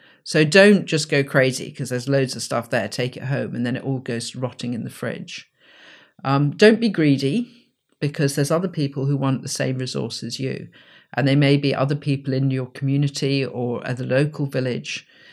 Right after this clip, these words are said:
Um, and they might be slugs, they might be birds, they might be squirrels. Um, and also, you know, know enough so you know which are any, um, fragile or endangered species,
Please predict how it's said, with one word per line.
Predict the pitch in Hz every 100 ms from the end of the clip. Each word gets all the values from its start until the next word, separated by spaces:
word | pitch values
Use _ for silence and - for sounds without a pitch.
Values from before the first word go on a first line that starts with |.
| _ _ - -
Um, | 131 127 131 127 127 -
and | 135 135
they |
might | 131 127 117
be | 127
slugs, | 117 - 156 151 151
they | 135
might | 123 120
be | - 131
birds, | - 143 143 139
they | -
might | 117 117
be | 120
squirrels. | - - 143 135 131 131 135 - _ _ _ _ - _ _ _ _
Um, | - 131 135 139 139 143
and | - 165 170
also, | 175 185 233 - 170 165 165 -
you | 208
know, | 170
know | 143 170 180
enough | 160 135 127
so | -
you | 139 147 151
know | 151 147 139
which | 143 - -
are | 117 143 127 120 -
any, | 135 135 127 131 - _ _ _ _
um, | 131 131 131 135 - - - _ _
fragile | - 139 135 127 127 127
or | 120
endangered | 127 131 139 139 123
species, | - - 135 131 123 - -